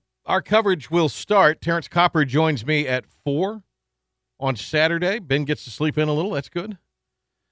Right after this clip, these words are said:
Uh, four o'clock, it will be our Pirate Game Day Countdown, driven by Doug Henry Automotive. I got my Doug Henry. And, uh, we'll be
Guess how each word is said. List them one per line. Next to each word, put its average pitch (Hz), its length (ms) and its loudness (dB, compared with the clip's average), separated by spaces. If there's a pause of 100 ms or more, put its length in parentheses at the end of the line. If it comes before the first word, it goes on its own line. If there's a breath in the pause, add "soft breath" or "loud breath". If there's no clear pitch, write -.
(120)
Uh, 139 160 4
four 190 280 4
o'clock, 190 500 2
it 165 160 -6
will 151 160 -2
be 143 560 -2 (920)
our 123 160 -2
Pirate 226 400 2
Game 208 200 2
Day 202 120 6
Countdown, 135 720 2
driven 143 380 0
by 110 420 6 (600)
Doug 185 240 6
Henry 196 340 6
Automotive. 185 640 4 (380)
I 185 100 8
got 165 260 4
my 165 160 2
Doug 151 260 2
Henry. 139 360 -2 (960)
And, 120 400 -4
uh, 123 220 0
we'll 131 140 -4
be 131 360 -4